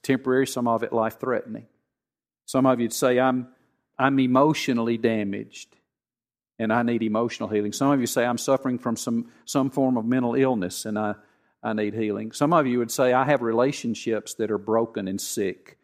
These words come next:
whether it's marriage or kids or whatever, and, and our marriage needs healing.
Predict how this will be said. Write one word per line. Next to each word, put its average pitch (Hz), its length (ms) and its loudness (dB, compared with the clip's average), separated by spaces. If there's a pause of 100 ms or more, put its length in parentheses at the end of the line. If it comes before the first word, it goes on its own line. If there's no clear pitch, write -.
(360)
whether 107 260 0
it's - 160 -8
marriage 117 640 0
or 87 80 -6
kids 117 760 0
or 92 120 -4
whatever, 113 460 -2 (300)
and, 107 240 -6
and 113 180 -4
our 120 140 2
marriage 113 540 0
needs 98 280 -8
healing. 87 320 -10